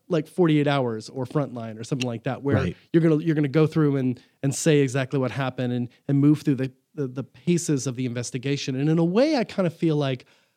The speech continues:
Speaker 1: um, great art does the same thing. I mean, just in a-, any sort of capacity, that the mo-, the more obvious your direct response to something is, th-, th-,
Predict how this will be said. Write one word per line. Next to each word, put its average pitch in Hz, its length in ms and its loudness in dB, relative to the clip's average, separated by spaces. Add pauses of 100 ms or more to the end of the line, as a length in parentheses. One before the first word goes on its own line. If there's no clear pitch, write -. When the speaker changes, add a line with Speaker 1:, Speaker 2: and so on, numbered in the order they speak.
(200)
Speaker 1:
um, 143 260 0 (280)
great 175 280 6
art 214 240 4
does 139 180 0
the 127 100 -10
same 120 280 -4
thing. 127 420 -2
I 120 40 -6
mean, 127 160 -4
just 135 200 -8
in 147 180 -2
a-, 135 120 -2
any 139 420 0
sort 123 220 -4
of 113 60 -10
capacity, 117 500 -10
that 127 240 -4 (340)
the 165 140 4
mo-, 180 200 4
the 160 140 0
more 220 240 4 (100)
obvious 170 800 -2 (300)
your 147 680 4 (380)
direct 160 320 2
response 143 380 -2
to 165 100 -10
something 185 320 -4
is, 190 140 -4
th-, - 120 -14
th-, 175 120 -8